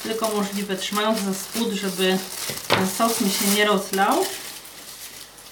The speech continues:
I całość po prostu odwracając torbę do góry nogami,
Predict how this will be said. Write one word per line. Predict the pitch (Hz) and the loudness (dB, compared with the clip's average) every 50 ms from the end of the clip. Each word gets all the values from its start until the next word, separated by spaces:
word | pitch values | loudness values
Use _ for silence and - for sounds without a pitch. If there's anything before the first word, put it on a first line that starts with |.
| - - - - - - - - | -16 -16 -16 -16 -16 -16 -14 -10
I | 254 247 | -6 -6
całość | 226 - 254 254 254 254 240 240 - - | -2 2 4 6 6 8 6 4 2 -2
po | - 247 | -6 -6
prostu | 233 - - 220 - - - 202 - | -6 -6 -6 -8 -8 -8 -6 -6 -4
odwracając | 220 208 202 214 214 202 - - 240 247 240 226 220 220 - - | -4 -4 -2 -2 -2 -2 0 0 2 2 2 2 0 -2 -2 0
torbę | - 233 233 214 208 208 | 2 2 2 2 0 -2
do | 202 208 202 | -2 -2 -2
góry | 202 220 214 214 | -2 -2 -2 0
nogami, | 208 202 196 208 233 233 226 226 226 226 226 233 | 0 0 0 2 2 2 2 2 0 0 0 0